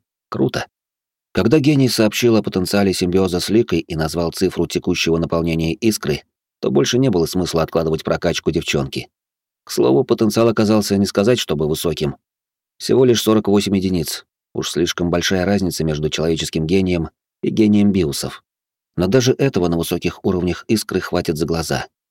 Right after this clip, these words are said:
А уж про уникальную возможность пользоваться всеми тремя типами энергии я вообще молчу. Это нереальный чит. В общем, мы просто шли по мертвому городу и методично истребляли всех зоргов, что стекались на зов Лики,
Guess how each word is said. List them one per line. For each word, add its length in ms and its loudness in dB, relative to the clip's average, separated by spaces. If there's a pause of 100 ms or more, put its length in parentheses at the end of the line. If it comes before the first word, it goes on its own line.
(280)
А 100 0
уж 140 2
про 120 0
уникальную 520 4
возможность 600 -2
пользоваться 480 0
всеми 300 0
тремя 280 -2
типами 380 -2
энергии 420 -2
я 260 -2
вообще 300 -4
молчу. 400 -4 (440)
Это 280 -4
нереальный 560 2
чит. 340 -6 (840)
В 120 -2
общем, 260 2
мы 140 4
просто 340 0
шли 220 2
по 100 0
мертвому 480 2
городу 340 2
и 80 0
методично 540 -2
истребляли 460 -2
всех 220 -4
зоргов, 400 -2 (320)
что 180 -8
стекались 480 -2
на 80 0
зов 240 -2
Лики, 340 -2